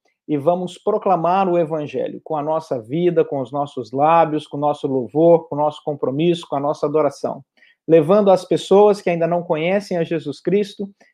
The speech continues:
essa palavra de transformação do Evangelho do Senhor. Então, começamos a cosmovisão cristã com um desafio, né? Temos uma missão, temos um propósito, temos um chamado,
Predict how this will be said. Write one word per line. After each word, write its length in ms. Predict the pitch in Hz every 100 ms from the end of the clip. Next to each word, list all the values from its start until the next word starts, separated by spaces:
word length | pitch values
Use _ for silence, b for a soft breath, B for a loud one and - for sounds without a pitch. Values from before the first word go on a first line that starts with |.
| -
essa 220 | 160 180
palavra 500 | - 156 151 151 156
de 160 | 143 143
transformação 840 | 156 151 - 143 131 - 139 143 - _ -
do 120 | 143
Evangelho 560 | 135 139 120 127 127 127
do 160 | 127
Senhor. 480 | - 131 123 107 - _ b b
Então, 240 | 160 180 202
começamos 580 | 214 208 196 233 240 208
a 80 |
cosmovisão 680 | 202 220 220 214 185 175 202 196
cristã 680 | 160 151 - 220 233 151 - _ _ -
com 160 | 214
um 60 | 226
desafio, 760 | 214 214 214 - 202 175 113 - _ _ _
né? 160 | 139 170
Temos 440 | 175 220 254 240 226
uma 100 | 226
missão, 560 | 202 - 190 151 127 -
temos 340 | 214 240 208
um 140 | 220 208
propósito, 800 | 202 196 175 165 127 120 - 139
temos 360 | 208 226 202
um 100 | 214
chamado, 640 | 196 208 165 156 139 123